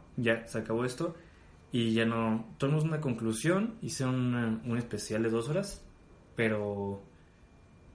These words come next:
duró nada, apresuraron mucho las cosas y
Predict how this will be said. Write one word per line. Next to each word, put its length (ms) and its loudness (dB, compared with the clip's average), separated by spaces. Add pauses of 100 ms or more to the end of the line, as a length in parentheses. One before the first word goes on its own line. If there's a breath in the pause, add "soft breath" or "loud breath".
(380)
duró 760 4
nada, 380 2
apresuraron 440 0
mucho 180 -2
las 140 -4
cosas 420 -2
y 280 -2